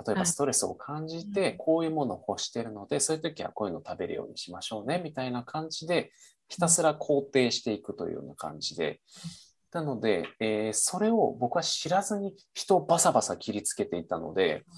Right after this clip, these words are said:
Speaker 2: あー。
Speaker 1: なので今は、例えば、えー、まあ、その師匠に手紙を送った時もそうなんですけれども、
Speaker 2: はい。
Speaker 1: これを言ったり、これをやったら、この人間関係終わる可能性があるな、それでもやるっていう選択ができるようになったんですよ。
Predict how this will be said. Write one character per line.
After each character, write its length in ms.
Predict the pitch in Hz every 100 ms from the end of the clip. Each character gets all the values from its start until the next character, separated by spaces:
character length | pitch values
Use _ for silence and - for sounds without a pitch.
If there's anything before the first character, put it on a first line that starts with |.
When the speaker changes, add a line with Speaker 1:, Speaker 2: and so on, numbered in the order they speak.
| -
Speaker 2:
あ 160 | - - - 156
ー。 40 |
Speaker 1:
な 80 | 175
の 120 | 175
で 140 | 147 -
今 340 | 214 240 220
は、 360 | 135 135 101 - 151 226
例 120 | 233
え 60 | 165
ば、 260 | 117 - _ _ -
え 140 | 127 127
ー、 20 |
ま 80 | 156
あ、 40 |
そ 120 | 160
の 100 | 156
師 160 | 147 -
匠 140 | 151
に 120 | 92
手 140 | 87 107
紙 240 | 113 113
を 60 | 107
送 160 | - -
っ 20 |
た 140 | 123
時 220 | 139 135
も 100 | 92
そ 280 | - 120 101
う 20 |
な 100 | 82
ん 60 | 76
で 100 | 71
す 100 | -
け 120 | 92
れ 80 | 92
ど 100 | 95
も、 120 | 117
Speaker 2:
は 80 | -
い。 60 | -
Speaker 1:
こ 160 | - 220
れ 120 | 233
を 100 | 226
言 180 | 208 208
っ 40 | 208 _ -
た 100 | 190
り、 140 | 160 -
こ 160 | -
れ 60 | 156
を 140 | 170 170
や 140 | 165
っ 100 | - _
た 100 | 175
ら、 240 | 156 92 - - - -
こ 120 | 170
の 120 | 180
人 220 | 175 175
間 200 | 175 175
関 220 | 165 170 156
係 240 | 101 -
終 100 | 123
わ 120 | 156
る 80 | 165
可 160 | - 160
能 220 | 156 151
性 240 | 139 147 131
が 200 | 127 151
あ 60 |
る 140 | 143 85
な、 220 | 80 - -
そ 180 | -
れ 140 | 202 233
で 100 | 240
も 140 | 139
や 180 | - 90
る 120 | 214
っ 140 | - -
て 80 | 92
い 80 | 98
う 100 | 92
選 280 | - 202
択 260 | 202 180 170
が 80 | 160
で 120 | 160
き 100 | 160
る 40 |
よ 60 | 120
う 40 |
に 40 | 80
な 80 | 78
っ 40 |
た 120 | 80
ん 60 | -
で 100 | -
す 120 | -
よ。 120 | -